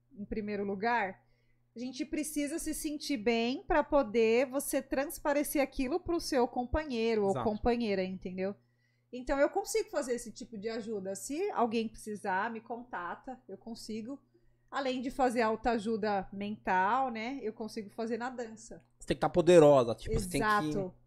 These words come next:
Speaker 1: Fazer a pessoa tá engajada, poderosa, exatamente. É assim que eu me sinto quando eu tô fazendo show. É, eu até cito aqui,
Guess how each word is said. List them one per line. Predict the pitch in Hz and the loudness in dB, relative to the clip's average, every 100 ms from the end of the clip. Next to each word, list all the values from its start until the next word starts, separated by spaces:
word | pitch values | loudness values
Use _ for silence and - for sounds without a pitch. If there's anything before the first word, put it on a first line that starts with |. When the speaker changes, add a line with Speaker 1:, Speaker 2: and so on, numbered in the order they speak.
| _ | _
Speaker 1:
Fazer | 233 220 226 | -12 -6 -4
a | |
pessoa | 220 240 - 226 | -2 -4 -4 -6
tá | 254 | -4
engajada, | 226 233 247 247 202 220 220 214 196 | -4 -2 -2 -2 0 2 2 2 -2
poderosa, | - 208 220 240 214 202 | -4 -4 -2 -2 -2 -4
exatamente. | 202 214 349 311 214 - _ _ - | -8 -10 -8 -8 -10 -14 _ _ -4
É | 339 | -2
assim | - 359 | 0 0
que | 370 | 0
eu | 349 | -2
me | 349 | -4
sinto | 359 320 | -8 -8
quando | 339 | -10
eu | 339 | -8
tô | 330 | -8
fazendo | 320 311 370 | -6 -8 -8
show. | - 349 262 202 - _ _ _ _ - | -6 -2 0 -2 -8 _ _ _ _ -6
É, | 214 214 220 220 214 | -2 0 2 2 2
eu | 226 254 | 2 2
até | 262 294 311 | 2 2 0
cito | - 330 320 330 | 0 -2 0 -2
aqui, | 330 285 247 | -2 -2 -2